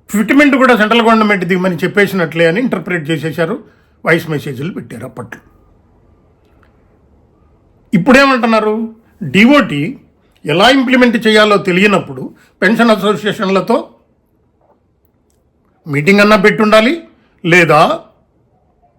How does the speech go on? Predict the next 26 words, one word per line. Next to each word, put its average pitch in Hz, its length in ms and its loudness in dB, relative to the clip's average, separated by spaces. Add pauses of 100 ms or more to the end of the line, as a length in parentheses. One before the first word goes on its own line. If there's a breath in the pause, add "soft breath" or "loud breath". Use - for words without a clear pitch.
(880)
కోర్టులో 254 640 2 (240 loud breath)
అసలు 214 200 0
ఈ 196 120 0
ఇరవై 226 240 4
ఏడో 240 220 4
పేరాకి 220 420 0
రూల్స్ 220 280 -2
రెగ్యులేషన్స్ 208 540 -2
అమలు 196 240 -4
చేయమనటానికి 185 800 -6 (240 loud breath)
ఇరవై 208 280 0
ఎనిమిదో 208 280 0
పేరాకి 180 440 -4
కాంట్రడిక్షన్ 180 640 -4
ఉంది 170 220 -2
అని 165 100 -2
ఒక 156 220 -8
పిటిషన్ 185 280 -8
వేసి 185 180 -6
క్లారిఫై 196 380 -2
తీసుకోవాల్సింది 165 760 -8 (340 soft breath)
అని, 226 160 -2
అని, 208 360 -6
అని 240 560 -6 (260)
చెప్పారు. 160 300 -4 (1700)
పిటిషనర్గా, 240 920 2